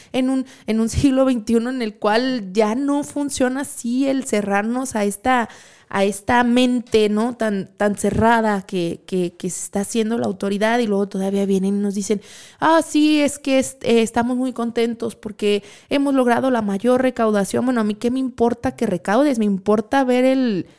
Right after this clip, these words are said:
flujo ahí, ¿dónde están las medicinas? ¿Dónde están? O sea, ¿no? Ese tipo de cosas, pero bueno, ya me estoy metiendo a otros temas que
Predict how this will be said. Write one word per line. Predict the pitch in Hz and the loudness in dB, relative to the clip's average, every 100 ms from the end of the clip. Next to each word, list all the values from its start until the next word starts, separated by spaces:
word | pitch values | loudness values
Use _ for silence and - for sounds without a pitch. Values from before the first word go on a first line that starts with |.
| _ | _
flujo | - 233 247 247 | 2 2 4 2
ahí, | 240 269 | 2 2
¿dónde | 277 262 | 0 -2
están | 262 269 254 | -4 -4 -2
las | 262 | 0
medicinas? | 254 233 214 233 240 240 | 0 0 0 -2 0 2
¿Dónde | 240 233 | 2 0
están? | 226 240 | -2 -4
O | |
sea, | - 208 - - - _ | -2 -6 -6 -18 -20 _
¿no? | 214 226 294 | -2 0 0
Ese | 262 | -4
tipo | 247 240 - | -6 -2 2
de | 247 | 2
cosas, | - 214 233 | 0 -2 0
pero | 214 | 0
bueno, | 202 185 | 0 0
ya | 190 | -2
me | 214 | -2
estoy | 214 | -2
metiendo | 214 196 196 202 | -4 -4 -4 -4
a | |
otros | 202 202 - | -4 -6 -6
temas | 180 170 - | -6 -6 -10
que | 170 156 - | -10 -12 -12